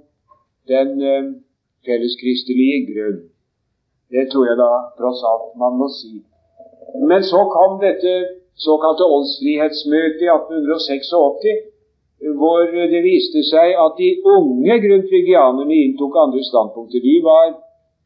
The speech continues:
liberale i åndshistorisk forstand,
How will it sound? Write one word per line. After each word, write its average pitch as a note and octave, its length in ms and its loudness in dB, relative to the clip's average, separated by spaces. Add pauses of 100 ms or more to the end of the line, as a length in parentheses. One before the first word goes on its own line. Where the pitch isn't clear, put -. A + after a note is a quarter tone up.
(840)
liberale C3+ 640 2
i D#3+ 160 4
åndshistorisk C#3+ 800 -4
forstand, E3 540 0